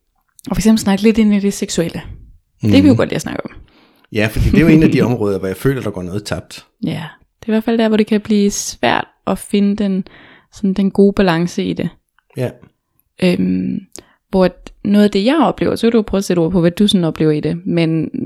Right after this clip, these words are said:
Speaker 1: men noget af det, sådan, jeg oplever for eksempel, det er, at mange sådan, øhm, man siger, de ligesom går fra at have været i, i et balanceret, altså for eksempel, hvis vi tager det,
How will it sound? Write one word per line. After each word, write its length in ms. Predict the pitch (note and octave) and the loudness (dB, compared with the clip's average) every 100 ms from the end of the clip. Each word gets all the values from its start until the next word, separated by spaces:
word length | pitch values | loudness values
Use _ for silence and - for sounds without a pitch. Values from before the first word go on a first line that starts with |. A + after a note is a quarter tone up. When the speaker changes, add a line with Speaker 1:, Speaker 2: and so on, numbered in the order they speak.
| - | -6
Speaker 1:
men 140 | - F3+ | -2 2
noget 120 | F#3+ | 4
af 40 | |
det, 160 | G3+ G3+ | 4 2
sådan, 200 | G3 F#3 | 0 0
jeg 140 | G#3+ B3 | 2 2
oplever 280 | G3+ F#3+ E3+ | 2 2 0
for 80 | F3 | 0
eksempel, 340 | - E3 D#3+ - - - - _ - | -4 -4 -6 -10 -20 -20 -20 _ 0
det 160 | A#3+ A3 | 2 4
er, 300 | G3+ F#3+ F3+ - | 2 0 -2 -4
at 320 | E3+ - - _ _ _ _ _ _ - - _ | -4 -4 -14 _ _ _ _ _ _ -20 -20 _
mange 600 | F#3 F3+ F3+ G3+ A3 A3+ B3 | 0 2 2 2 2 0 -6
sådan, 600 | - - F#3 F3+ F3+ F3+ - - - _ _ - - - - _ _ - F#3 | -6 0 0 2 0 -2 -6 -20 -20 _ _ -20 -20 -20 -20 _ _ -8 -2
øhm, 760 | F3 F3+ F3 E3+ E3+ E3 E3 E3 - - | 0 0 0 -2 -4 -4 -8 -12 -18 -4
man 140 | F#3+ F#3 | 0 0
siger, 200 | - F#3+ | 2 0
de 140 | G3+ | 0
ligesom 300 | G3+ G3+ G#3 | 0 2 0
går 260 | G3+ A#3 A3+ | 4 2 2
fra 200 | A3 G3+ | 0 -2
at 40 | |
have 120 | G3+ F#3+ | 0 0
været 480 | F#3 F#3+ G3 G3 - _ - _ _ _ _ _ _ _ _ _ - | -2 -2 -2 -4 -6 _ -20 _ _ _ _ _ _ _ _ _ -4
i, 400 | G3 F#3+ F#3+ F#3+ | 0 0 0 -2
i 60 | - | -4
et 100 | F#3 - | -2 0
balanceret, 1000 | G3 F#3 F3+ - - - D4+ C4 G2+ - | 2 2 0 -2 -6 -2 -2 0 -2 -4
altså 180 | - | -6
for 60 | G3+ | -6
eksempel, 260 | - B3+ A#3+ | 0 2 2
hvis 160 | G#3 | 2
vi 60 | G3+ | 2
tager 220 | - G#3+ | 2 2
det, 380 | G3+ F3+ F3 | 2 0 0